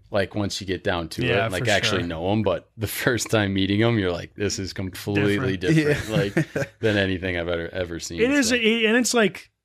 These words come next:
Speaker 2: you know, it's cer-, in certain times, the East Coast culture, like, how they are straightforward, like you were saying, like,
Speaker 1: Yeah.
Speaker 2: in my eyes,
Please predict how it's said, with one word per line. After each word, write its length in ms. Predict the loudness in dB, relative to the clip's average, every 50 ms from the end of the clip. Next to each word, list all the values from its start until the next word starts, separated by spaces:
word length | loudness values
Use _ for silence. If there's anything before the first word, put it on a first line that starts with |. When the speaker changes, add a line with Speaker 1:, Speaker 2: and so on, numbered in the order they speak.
| _
Speaker 2:
you 140 | -2 0 2
know, 120 | 2 4
it's 140 | 2 2 2
cer-, 140 | 2 2 2
in 220 | 0 -2 -2 0
certain 320 | 0 2 2 2 2 2 0
times, 420 | 2 2 2 2 2 2 0 0
the 80 | 0 0
East 240 | 0 0 0 0 0
Coast 240 | 0 0 0 0 0
culture, 380 | 0 0 0 0 0 0 0
like, 200 | 0 0 -2 -2
how 140 | -2 -4 -2
they 120 | -2 0 0
are 100 | 0 0
straightforward, 600 | 0 0 0 0 -2 -2 -4 -6 -8 -8 -6 -6
like 160 | -6 -8 -8 -6
you 80 | -6
were 80 | -4 -2
saying, 380 | -2 -2 -2 0 0 2 2
like, 240 | 2 0 0 -4 -6 -12 -20 -20 -12
Speaker 1:
Yeah. 240 | -8 -6 -6 -6 -8 -10 -14 -20 -20 _ _ _ _ _ _ _ _ _ _ _ _ _ 0
Speaker 2:
in 140 | 2 4 4
my 280 | 4 4 4 4 4 4
eyes, 460 | 4 2 2 2 2 2 2 0 -2